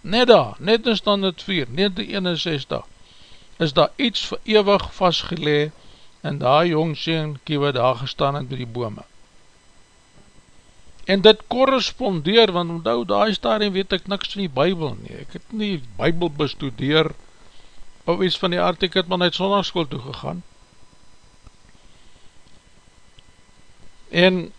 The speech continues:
in die sonnaarskool leer 'n mens Bybelverse en ek dank die Here dat dit daardie tyd die gebruik was dat jy Bybelverse moes geleer het. Ons moes elke Sondag 'n nuwe Bybelvers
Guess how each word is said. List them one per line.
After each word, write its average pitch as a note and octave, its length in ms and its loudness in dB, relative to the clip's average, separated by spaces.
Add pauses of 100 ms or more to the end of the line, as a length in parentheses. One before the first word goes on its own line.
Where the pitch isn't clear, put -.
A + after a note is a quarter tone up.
(880)
in F3+ 120 2
die D#3 80 0
sonnaarskool G#3+ 600 2
leer F3 240 2
'n G3+ 80 2
mens E3 240 0
Bybelverse F3 800 2
en D3+ 140 -2
ek G#2+ 80 -8
dank D3 240 -2
die D3 160 -4
Here F3 260 0
dat C#3+ 200 0
dit C#3 280 -4 (1000)
daardie D3 480 4
tyd D#3+ 220 0
die C3 120 -4
gebruik - 500 -4
was C#3+ 220 -4
dat A#2 180 -6
jy B2+ 140 -4
Bybelverse C#3 800 -6
moes B2 200 -8
geleer B2 440 -2
het. C3 60 -10
Ons D#3+ 260 -2
moes D#3+ 220 -6
elke F3+ 520 2
Sondag D#3 480 -2 (1200)
'n D#3 100 2
nuwe F3 260 4
Bybelvers D3 1120 0